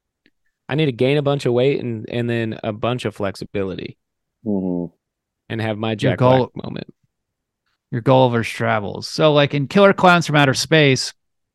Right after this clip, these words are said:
Speaker 3: that movie is about alien clowns from outer space who come to Earth.
Speaker 1: Yeah.
Speaker 3: And there's the,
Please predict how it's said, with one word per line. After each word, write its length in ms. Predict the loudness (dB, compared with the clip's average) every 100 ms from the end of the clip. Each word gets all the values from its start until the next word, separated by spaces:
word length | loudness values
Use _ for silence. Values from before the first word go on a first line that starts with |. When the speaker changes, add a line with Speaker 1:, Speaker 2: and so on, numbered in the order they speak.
| _ _ _ _ _ _ _
Speaker 3:
that 180 | 2 4
movie 260 | 6 6 6
is 120 | 4
about 320 | 2 2 0 _ _ _ 2
alien 400 | 6 6 6 4
clowns 480 | 4 4 4 2
from 320 | 0 -2 -2 -2
outer 240 | 0 0
space 440 | -2 -2 -2 -2 -4
who 60 |
come 280 | -4 -2 -2
to 340 | -4 -6 -6 -10 -6
Earth. 420 | -4 -4 -6 -16 _ _ _ _ _ _ _
Speaker 1:
Yeah. 80 | 2
Speaker 3:
And 320 | 4 4 2 -2
there's 340 | 2 4 4 -2
the, 220 | 0 0